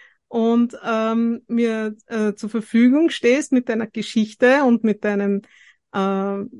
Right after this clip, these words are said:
mit deinem Wissen. Und, äh, ich glaub, dass du ein, ein Vorbild für viele Frauen sein kannst. Aber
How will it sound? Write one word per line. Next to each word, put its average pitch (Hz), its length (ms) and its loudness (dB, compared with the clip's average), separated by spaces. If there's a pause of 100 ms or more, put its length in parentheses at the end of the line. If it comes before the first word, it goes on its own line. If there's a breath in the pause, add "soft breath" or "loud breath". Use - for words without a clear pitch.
(140)
mit 202 460 -4
deinem 202 340 2
Wissen. 262 420 2 (460)
Und, 220 420 -2
äh, 214 380 0
ich 208 140 -10
glaub, 208 280 0
dass 220 200 -4
du 220 160 -2
ein, 208 460 -2 (200)
ein 196 360 -6
Vorbild 240 540 0
für 220 160 -4
viele 233 260 0
Frauen 208 320 -2
sein 202 300 -4
kannst. 233 460 -2 (560 loud breath)
Aber 220 520 2